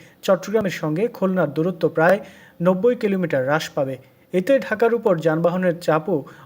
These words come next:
অনেকাংশে কমে যাবে। সেতু বিভাগ সূত্রে জানা গেছে, চাঁদপুরের হরিণা ফেরিঘাট পয়েন্টে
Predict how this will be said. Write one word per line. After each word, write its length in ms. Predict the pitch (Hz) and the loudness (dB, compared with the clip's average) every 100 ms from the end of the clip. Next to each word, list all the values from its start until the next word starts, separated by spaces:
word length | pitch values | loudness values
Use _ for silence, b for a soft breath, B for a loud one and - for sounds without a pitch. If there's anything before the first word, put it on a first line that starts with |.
| B | B
অনেকাংশে 520 | 170 202 208 185 151 | -2 -2 -4 -4 -6
কমে 280 | 127 185 180 | -4 -2 0
যাবে। 240 | 147 127 - b b b - | -2 -4 -8 b b b -4
সেতু 320 | - 226 262 | 0 0 0
বিভাগ 340 | 240 226 254 240 | -2 -2 -2 -2
সূত্রে 340 | - 220 - 185 | -4 -4 -2 0
জানা 240 | 151 160 | 0 0
গেছে, 280 | 170 170 226 254 B B B | -2 0 -2 -2 B B B
চাঁদপুরের 560 | 208 202 - 240 247 | 0 0 2 2 2
হরিণা 380 | 214 185 196 202 | 2 0 0 -2
ফেরিঘাট 460 | 196 180 175 175 180 175 | -2 -2 0 0 0 2
পয়েন্টে 400 | 151 185 185 | 0 0 -2